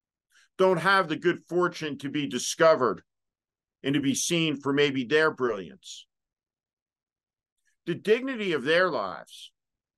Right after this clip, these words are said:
was snuffed out in a faraway jungle because of the cynicism of middle-aged men and old men,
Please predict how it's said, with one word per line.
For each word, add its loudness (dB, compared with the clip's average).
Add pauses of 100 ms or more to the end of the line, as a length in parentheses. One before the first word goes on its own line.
(280)
was -8
snuffed -2
out -2 (840)
in -4
a 0
faraway 2
jungle -6 (840)
because -4
of 0
the -2
cynicism 0
of -4
middle-aged 2
men -10 (760)
and 0
old 8
men, 2